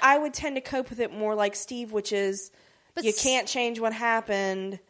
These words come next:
Speaker 2: No, but Steve is also a seventeen-year-old boy.
Speaker 1: Yeah.
Speaker 2: He doesn't know how to process this.
Speaker 1: Well, and he doesn't wanna pick at it. He wants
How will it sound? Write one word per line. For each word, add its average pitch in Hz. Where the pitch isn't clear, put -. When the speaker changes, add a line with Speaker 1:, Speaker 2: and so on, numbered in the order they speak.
Speaker 2:
No, 277
but 285
Steve 370
is 269
also 277
a 220
seventeen-year-old 214
boy. 165
Speaker 1:
Yeah. 494
Speaker 2:
He 320
doesn't 359
know 240
how 220
to 175
process 160
this. 160
Speaker 1:
Well, 381
and 339
he 370
doesn't 403
wanna 240
pick 240
at -
it. -
He 269
wants -